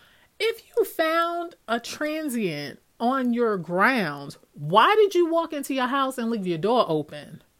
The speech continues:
Like, I don't even understand. Like, how, how, what? You didn't, <laughs> just left the door wide open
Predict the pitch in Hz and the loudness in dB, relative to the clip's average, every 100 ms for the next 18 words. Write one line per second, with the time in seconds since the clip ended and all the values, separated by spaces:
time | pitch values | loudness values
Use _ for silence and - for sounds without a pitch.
0 | _ _ _ _ _ _ _ _ _ _ | _ _ _ _ _ _ _ _ _ _
1 | - 226 269 415 381 262 208 185 - 262 | 0 2 4 2 0 0 0 -2 0 0
2 | 294 185 208 202 220 285 277 220 269 349 | 2 -2 -4 0 4 4 2 0 2 2
3 | - - 190 392 403 - _ - - - | -2 -6 -4 -4 -6 -12 _ -20 -18 -6
4 | 196 349 247 - - 523 508 392 359 - | -2 -2 -4 -6 -10 -10 -14 -16 -20 -20
5 | _ _ _ _ - - - - 359 339 | _ _ _ _ -20 -20 -20 -2 -2 2
6 | 320 330 254 226 233 190 151 180 190 196 | 2 2 0 4 4 2 0 4 8 8
7 | 196 190 - 190 247 - 160 147 151 165 | 6 2 2 2 2 2 0 0 -8 -8
8 | 226 | -8